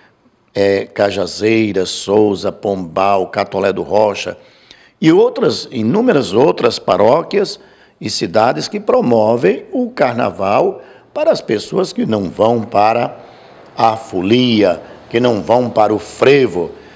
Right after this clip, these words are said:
Então, nós podemos dizer que o carnaval é uma festa ampla de, das mais diversas participações, seja diretamente num bloco, seja di-, diretamente como um folião,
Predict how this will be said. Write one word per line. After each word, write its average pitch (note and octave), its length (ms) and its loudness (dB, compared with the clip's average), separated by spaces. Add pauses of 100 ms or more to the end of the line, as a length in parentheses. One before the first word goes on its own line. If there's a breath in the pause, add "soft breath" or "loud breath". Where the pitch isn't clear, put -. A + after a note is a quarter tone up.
(240 loud breath)
Então, G3+ 380 0
nós F3 240 0
podemos D3 400 -2
dizer A2+ 460 -2
que A#3 120 -6
o C4+ 80 -4
carnaval B2+ 760 -2
é B2 160 2
uma C#3 220 0
festa - 640 -2 (200)
ampla A#2 760 -2 (400 soft breath)
de, B2+ 520 0 (520 loud breath)
das G2+ 220 -2
mais B2+ 400 0
diversas A#2 1000 0 (320)
participações, D3 1040 -4 (400 soft breath)
seja C3+ 500 0
diretamente G2+ 1000 0 (320 soft breath)
num F#2+ 180 -6
bloco, F2+ 800 0 (220 loud breath)
seja A2+ 640 0
di-, G2 200 -4
diretamente G2 760 -4
como A2+ 240 -2
um - 20 -6
folião, C#3 560 0